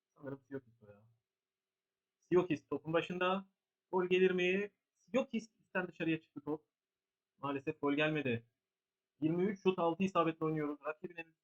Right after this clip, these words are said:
sadece bir şutu var. Son on dakika maçta. Ufak bir taktik değiştirdiler galiba. Birkaç kişinin yeri değişti. Evet, son dakikalar maçta. Maçı bitirmek üzereyiz.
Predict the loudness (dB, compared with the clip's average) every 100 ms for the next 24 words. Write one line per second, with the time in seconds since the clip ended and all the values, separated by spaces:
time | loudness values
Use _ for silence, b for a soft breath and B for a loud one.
0 | -2 -2 -2 -10 -12 _ -4 0 0 -2
1 | _ _ _ _ _ _ -4 -2 2 2
2 | 2 0 0 2 2 2 0 _ _ _
3 | _ _ _ -8 -8 -4 -4 -4 -4 -4
4 | -4 -8 -4 -2 0 0 -2 -6 -8 -16
5 | -16 _ -12 -12 -6 -8 -8 -8 -8 _
6 | _ _ _ _ _ _ _ _ _ 0
7 | 0 -2 _ -4 0 4 4 6 4 4
8 | 0 2 2 2 0 -4 -6 -2 -4 -2
9 | 0 2 0